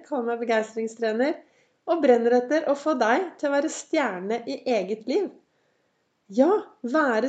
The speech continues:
stjerne. Tørre å være den du er. Tørre å stå trygt i skoene. Gi litt blaffen i hva alle andre tenker og synes om deg, eller hva du tror at alle andre tenker og synes om deg. Slutt å sammenligne seg.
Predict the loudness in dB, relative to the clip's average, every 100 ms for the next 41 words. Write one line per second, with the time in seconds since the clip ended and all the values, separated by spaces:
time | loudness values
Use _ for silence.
0 | -4 -2 0 2 0 0 -2 -2 -12 _
1 | _ -10 0 0 0 -2 -2 0 0 0
2 | 0 0 2 0 0 -2 0 0 0 0
3 | -4 -20 _ -6 0 0 2 -2 -2 -2
4 | 0 2 0 -6 -4 0 0 -4 -8 -8
5 | -4 -4 -2 -2 -4 -8 _ _ -2 6
6 | 6 6 2 2 2 0 0 0 2 0
7 | 2 0 -2 -6 -6 -4 -4 -4 -6 -4
8 | -6 -6 -6 -2 -2 -4 -14 -6 0 2
9 | 0 -2 -8 -12 -4 -2 0 2 2 0
10 | _ -4 -2 2 2 2 -2 -4 -4 -6
11 | -6 -6 -6 -10 -10 -10 -6 -4 -4 -6
12 | -20 _ _ _ _ _ _ _ _ -12
13 | -6 -6 -2 -2 0 0 0 0 0 2
14 | 0 2 0 0